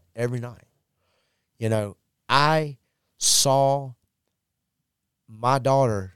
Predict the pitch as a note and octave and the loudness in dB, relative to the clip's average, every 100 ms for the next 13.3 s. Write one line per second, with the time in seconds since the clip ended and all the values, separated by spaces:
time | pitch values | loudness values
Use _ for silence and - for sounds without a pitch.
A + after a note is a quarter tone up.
0 | _ _ _ _ _ _ _ _ _ - | _ _ _ _ _ _ _ _ _ -2
1 | D3+ E3 - E3 D#3+ D3+ D3+ D3 E3+ F3+ | 0 0 2 2 2 2 0 0 -2 -6
2 | - _ _ _ A#2 A#2 A2+ - C3 C3 | -12 _ _ _ -4 0 2 2 2 0
3 | B2+ B2 A#2+ A#2 A2+ _ _ _ _ _ | 0 2 0 -2 -12 _ _ _ _ _
4 | _ _ _ _ _ - D3 C#3 - C3 | _ _ _ _ _ -8 -4 -2 0 0
5 | A#2+ A2+ G#2+ A#2 A2+ F#2+ _ _ _ _ | 0 -4 -6 -10 -14 -20 _ _ _ _
6 | _ _ _ _ _ _ _ _ _ _ | _ _ _ _ _ _ _ _ _ _
7 | G#2 C#3 G3+ A2 A2+ B2 - E2+ E2+ - | -2 2 2 2 0 0 -4 -12 -12 -20
8 | _ _ _ _ _ _ _ _ _ _ | _ _ _ _ _ _ _ _ _ _
9 | - A2+ A2 A2 C3+ - A#2 A2+ A#2 G#2 | -8 -4 -2 -2 -4 -8 -12 -10 -10 -10
10 | - _ _ _ E3 F#3+ E3+ D#3 C3 B2+ | -14 _ _ _ -2 2 4 4 4 0
11 | A#2 - A2+ - C3 B2+ A#2+ A#2 G2 A#2+ | -2 -2 0 4 6 6 2 -4 0 0
12 | A#2 G#2 - G#2 F#2+ F2+ E2 A#2 B2 F#2+ | 2 2 0 0 -2 -4 -6 -4 -4 -4
13 | C#2 G1+ - | -8 -12 -20